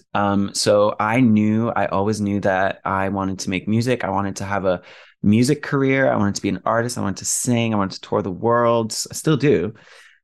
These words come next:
Um, and I don't have, like, I'm not a Nepo baby.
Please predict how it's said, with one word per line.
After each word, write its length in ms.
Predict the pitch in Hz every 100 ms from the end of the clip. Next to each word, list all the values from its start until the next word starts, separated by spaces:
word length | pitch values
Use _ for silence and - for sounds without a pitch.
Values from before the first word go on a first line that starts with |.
| _
Um, 720 | 110 107 104 104 101 101 101 - _ _ _ _ _ -
and 480 | 113 113 117 113 101 - - _ _ _ _ _ _ _ -
I 80 | 123
don't 160 | 143
have, 400 | - 127 120 113
like, 140 | 113 104
I'm 140 | 117
not 140 | 127
a 40 | 127
Nepo 300 | 117 117 113
baby. 420 | 101 92 82